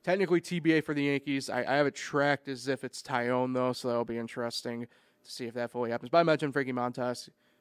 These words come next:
He's, uh, three and seven on the year. Tyone, eight and one, three one nine E R A. And then Wednesday, getaway game, one oh five first pitch. Cole Irvin goes for the Athletics, two and five on the year, three point two nine E R A, coming, uh,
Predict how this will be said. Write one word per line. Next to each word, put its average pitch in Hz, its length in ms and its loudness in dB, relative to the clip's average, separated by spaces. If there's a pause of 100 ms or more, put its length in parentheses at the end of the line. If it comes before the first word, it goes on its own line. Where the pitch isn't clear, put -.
He's, 120 220 -8
uh, 117 140 -2
three 131 180 -2
and 120 100 -4
seven 123 220 0
on 117 140 -2
the 117 80 -4
year. 127 220 2
Tyone, 135 500 0 (340)
eight 147 180 -2
and 131 140 -6
one, 143 380 2
three 139 280 -4
one 127 320 -2
nine 147 280 4
E 147 100 2
R 143 180 2
A. 143 220 2 (280)
And 135 100 -6
then 123 140 -4
Wednesday, 165 480 6
getaway 147 400 4
game, 143 240 2
one 135 160 2
oh 135 100 4
five 131 280 -4
first - 260 -12
pitch. 131 300 -6
Cole 123 240 -4
Irvin 139 380 2 (340)
goes 131 200 -6
for 135 140 -10
the 123 140 -4
Athletics, 123 420 -6
two 254 140 2
and 202 100 4
five 151 220 4
on 147 120 0
the 147 80 0
year, 139 280 2 (280)
three 139 220 -4
point 131 340 -8
two 135 180 -8
nine 127 280 2
E 131 80 2
R 127 180 4
A, 123 120 2
coming, 120 380 -8
uh, 110 260 -4